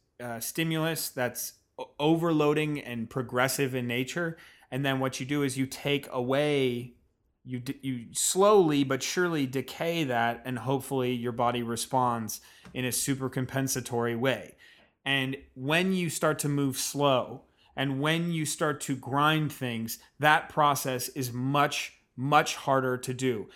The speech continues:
And then now we throw you on a competitive platform and you don't do what you wanted to do, or you don't do what you expected to do. That happens all too often. And so it's cer-, some, some things that you can focus on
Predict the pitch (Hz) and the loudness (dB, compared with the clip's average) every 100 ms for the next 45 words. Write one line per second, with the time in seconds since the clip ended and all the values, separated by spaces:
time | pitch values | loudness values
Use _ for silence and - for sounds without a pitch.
0 | - - 131 143 139 139 139 147 160 170 | -20 -8 -2 2 2 2 0 4 6 6
1 | 170 165 160 156 147 139 131 139 123 143 | 2 0 0 2 2 0 -2 -4 -2 -2
2 | 147 139 - - 143 143 - 127 120 117 | 0 -2 -4 2 2 2 -4 -2 -2 -4
3 | - _ - 131 135 143 151 131 113 147 | -10 _ -6 -4 -2 -2 -2 -2 0 2
4 | 151 135 131 120 147 214 156 131 127 117 | 4 2 -2 -2 0 2 0 -2 -2 -2
5 | 120 127 139 - 151 143 143 131 - 156 | -2 -2 -2 0 0 0 -2 -4 -2 -2
6 | 156 156 139 123 120 113 - - _ _ | -2 -4 -6 -6 -4 -6 -8 -18 _ _
7 | 131 160 185 - 175 165 151 139 - 131 | 2 2 2 -2 0 2 0 -2 2 0
8 | 135 139 127 120 113 110 - _ - - | 2 2 4 2 0 -10 -16 _ -20 -6
9 | 139 131 151 135 180 190 - 196 202 202 | -2 2 2 2 0 0 2 2 2 0
10 | - 214 - 214 156 151 - 147 - 180 | 0 2 2 0 0 -2 -4 -6 -2 0
11 | 202 - 160 147 143 139 127 123 | 0 2 0 0 -2 0 -2 -4